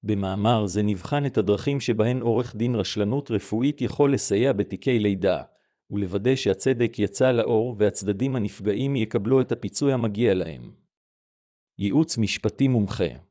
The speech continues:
אחד היתרונות העיקריים בפנייה אל עורך דין רשלנות רפואית בלידה הוא מומחיותם בתחום המשפט הרפואי. לעורכי דין אלו יש הבנה עמוקה של המורכבות המשפטית סביב רשלנות הקשורה בלידה, והם בקיאים בחוקים ובתקנות הספציפיים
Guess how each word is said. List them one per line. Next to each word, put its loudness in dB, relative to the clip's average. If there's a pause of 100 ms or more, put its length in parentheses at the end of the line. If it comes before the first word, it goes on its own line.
(880)
אחד 0
היתרונות 0
העיקריים 0
בפנייה 0
אל 0
עורך 2
דין -2
רשלנות -2
רפואית -2
בלידה 0 (300)
הוא 0
מומחיותם 0
בתחום -2
המשפט 0
הרפואי. -2 (1040)
לעורכי 2
דין 0
אלו 4
יש 2
הבנה 0
עמוקה 2
של 0
המורכבות -2
המשפטית -2
סביב -2
רשלנות -2
הקשורה 0
בלידה, 2
והם 0
בקיאים -2
בחוקים -2
ובתקנות -2
הספציפיים -4